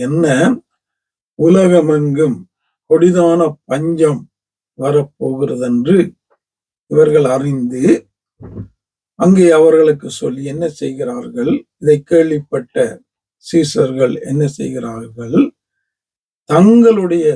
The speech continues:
திராணிக்கு தக்கதாக பணம் சேகரித்து யூதேயாவில் உள்ள சீசர்களுக்கு, அப்போஸ்தலர்களுக்கு அனுப்புகிறார்கள்.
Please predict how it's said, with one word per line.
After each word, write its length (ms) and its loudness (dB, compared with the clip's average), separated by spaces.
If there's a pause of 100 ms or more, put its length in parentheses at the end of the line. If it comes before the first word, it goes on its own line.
(140)
திராணிக்கு 640 -8 (140)
தக்கதாக 720 -10 (1120)
பணம் 440 2 (720)
சேகரித்து 720 0 (480)
யூதேயாவில் 720 0
உள்ள 140 -12 (120)
சீசர்களுக்கு, 840 -10 (400)
அப்போஸ்தலர்களுக்கு 880 -4 (340)
அனுப்புகிறார்கள். 1000 -4